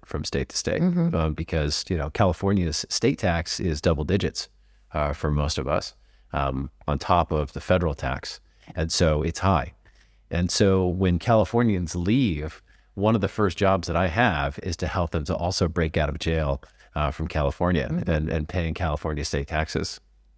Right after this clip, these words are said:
Speaker 1: They're gone. Um, and so, yeah, so there's not a lot of gotchas for Americans,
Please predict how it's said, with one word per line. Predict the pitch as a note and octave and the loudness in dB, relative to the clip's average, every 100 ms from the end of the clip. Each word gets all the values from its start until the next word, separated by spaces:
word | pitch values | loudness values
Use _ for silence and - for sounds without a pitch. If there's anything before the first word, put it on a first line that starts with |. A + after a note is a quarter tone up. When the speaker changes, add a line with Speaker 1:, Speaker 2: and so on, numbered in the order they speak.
| _ | _
Speaker 1:
They're | F2+ E2 | -4 0
gone. | E2+ D#2 E2 - _ _ _ _ - | 2 2 0 -8 _ _ _ _ -8
Um, | D2+ C#2+ C2+ C2+ | -4 -2 -4 -4
and | D#2 D#2+ | -4 0
so, | G2 E2 D#2 D#2 D#2 - | 0 2 0 -4 -8 -4
yeah, | G#2 A2 | 0 0
so | - | -2
there's | G#2 B2 A2+ | -2 0 2
not | B2+ E3 | 4 4
a | |
lot | C#3 G#2+ G#2 | 4 4 4
of | F2+ E2 | 2 0
gotchas | F#2 E2+ - E2+ B1+ C#2 - - | 0 0 0 -2 -2 -4 -6 -12
for | - F2+ D#2+ | -6 -2 0
Americans, | D2 F2+ C#3+ A2+ B1 B1+ C#2+ | 0 2 2 0 -2 -4 -6